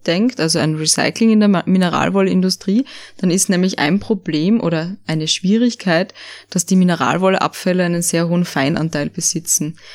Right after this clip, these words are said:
Das heißt, der unmittelbare Einsatz oder, sagen wir mal, Material, das unbehandelt eingesetzt werden würde, kann zu einer Verstopfung der Zufuhr von Luft und Sauerstoff im Ofen führen. Und dem Ganzen kann durch eine Brikettierung mit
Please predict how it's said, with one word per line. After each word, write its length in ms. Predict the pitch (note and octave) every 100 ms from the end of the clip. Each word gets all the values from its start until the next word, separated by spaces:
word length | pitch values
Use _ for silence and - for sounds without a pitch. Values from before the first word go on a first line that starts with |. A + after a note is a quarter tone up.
| -
Das 160 | - E3+
heißt, 220 | E3+ - _ -
der 100 | -
unmittelbare 1200 | - A#3+ C4+ C4 B3 G#3+ C#3+ C#3+ E3+ G3 A3 - _ -
Einsatz 640 | D3 D3+ F3 - A#3+ B3
oder, 200 | - E3
sagen 180 | D#3+ E3+
wir 60 | D#3+
mal, 180 | D3 D3 -
Material, 760 | - D#3+ D#3+ F3 E3 D3 D#3+
das 180 | F#3 D#3+
unbehandelt 800 | - A#3 B3 F#3+ E3 E3+ F#3+ G3+
eingesetzt 720 | D3+ F3+ A3 - D#3 - -
werden 320 | D3+ E3 F3
würde, 400 | E3 E3+ F#3+ C#4+ -
kann 220 | - G3
zu 100 | G#3
einer 120 | F#3+ F3+
Verstopfung 580 | F#3+ - F#3+ - B3+
der 80 | G3
Zufuhr 560 | - B3+ C4+ - B3+ B3+
von 180 | G3+ F3+
Luft 380 | G3 A3 -
und 100 | F3+
Sauerstoff 720 | - D3 D3 F3 - E3 E3 -
im 120 | E3+
Ofen 380 | C#3+ C#3+ E3 G3+
führen. 300 | - A3 C#4 F4 _ _ - - - - - -
Und 360 | F#3+ F#3 - -
dem 240 | G3 A#3+
Ganzen 460 | D#3 D#3 G3 - G#3+
kann 260 | G3 G3+
durch 160 | G3 F#3+
eine 240 | E3+ E3
Brikettierung 880 | E3 - E3+ F#3 E3 A3 B3 C4 B3+
mit 300 | G#3 F3+ -